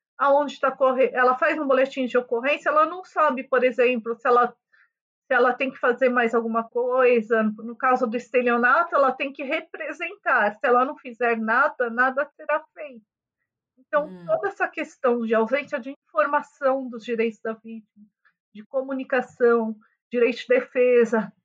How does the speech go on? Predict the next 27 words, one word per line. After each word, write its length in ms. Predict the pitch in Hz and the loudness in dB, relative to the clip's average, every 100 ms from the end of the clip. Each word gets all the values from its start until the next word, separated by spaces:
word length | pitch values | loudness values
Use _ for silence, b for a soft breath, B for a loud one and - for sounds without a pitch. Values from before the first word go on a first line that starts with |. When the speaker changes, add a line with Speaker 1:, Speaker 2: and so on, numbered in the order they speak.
| _ _ _ _ | _ _ _ _
Speaker 1:
reparação 760 | 269 269 269 247 254 - 247 233 | -4 0 0 2 0 2 2 2
do 100 | 214 | 0
dano, 520 | 196 233 311 302 247 - - | 2 4 4 0 -6 -8 -10
tudo 300 | 339 370 330 | -8 -4 -2
isso 500 | 311 349 - 262 - - | -2 -4 -8 -12 -8 -4
é 80 | 269 | -2
uma 160 | 269 | 0
tendência 520 | 269 262 247 240 233 226 | -2 -2 -2 -2 -2 -2
que 120 | 269 | 0
é 60 | 269 | 0
mundial, 600 | 269 262 247 247 302 302 | -2 -4 0 2 2 -2
como 180 | 254 | -8
eu 40 | 233 | -8
expliquei, 600 | 220 226 226 240 247 294 | -10 -14 -6 0 0 -2
é 40 | |
uma 160 | 233 226 | -8 -8
resolução 680 | 226 233 226 226 - 214 208 _ _ _ _ _ | -10 -12 -14 -16 -16 -16 -16 _ _ _ _ _
da 260 | 233 262 262 | 0 2 4
onu. 420 | 220 233 285 285 _ _ _ _ _ 190 | 4 2 -2 -8 _ _ _ _ _ -6
Isso 280 | 269 - 359 | -4 -2 -6
Speaker 2:
Uhum. 60 | |
Speaker 1:
foi 220 | - 370 359 | 0 0 0
fruto 680 | - 320 302 392 427 320 277 | -4 -4 2 4 2 -2 -4
de 120 | 302 | -2
uma 160 | 320 | -2
evolução 580 | 330 339 349 370 359 359 | 0 2 0 0 -4 -4
histórica. 840 | 403 - - 339 294 233 214 - | -4 -6 -2 2 2 0 -8 -20